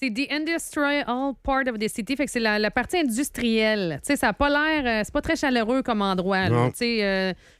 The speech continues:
Speaker 1: quand tu y vas, t'es pas sûr si tu vas disparaître. Fait que, euh, on dirait que tout ça s'apprête à, à, euh, avoir un type d'activité de même plutôt, euh, épouvantable.
Speaker 2: On dit qu'il y a une centaine d'hommes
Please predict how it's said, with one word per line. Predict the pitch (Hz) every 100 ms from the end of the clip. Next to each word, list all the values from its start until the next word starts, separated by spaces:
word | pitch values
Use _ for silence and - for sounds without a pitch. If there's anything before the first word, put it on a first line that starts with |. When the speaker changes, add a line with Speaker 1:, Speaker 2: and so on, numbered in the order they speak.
| -
Speaker 1:
quand | 269
tu | 269 302
y | 247
vas, | 233 302
t'es | 277
pas | 226
sûr | 277 269
si | -
tu | 202
vas | 208
disparaître. | 170 - 190 208 240 247
Fait | 208
que, | 190 196
euh, | 190 185 180 175 170 165
on | 165
dirait | 165 185 220
que | 220 190 180
tout | - 208
ça | 233
s'apprête | 226 202 - 196 214 208
à, | 185 170 165 151 143 - - - - - -
à, | 185 180 175 175 170 170 165
euh, | 160 160 156 151 - -
avoir | 165 175 208 214
un | 202 190 185
type | - 226
d'activité | 196 202 - 170 233
de | 208
même | 190 202 214 170
plutôt, | - 185 220 220 202
euh, | 185 175 151
épouvantable. | - - 170 151 110
Speaker 2:
On |
dit | 107 131
qu'il | 151
y |
a | 123
une | 110
centaine | - 170 160 - 170 151 117
d'hommes | 139 147 135 98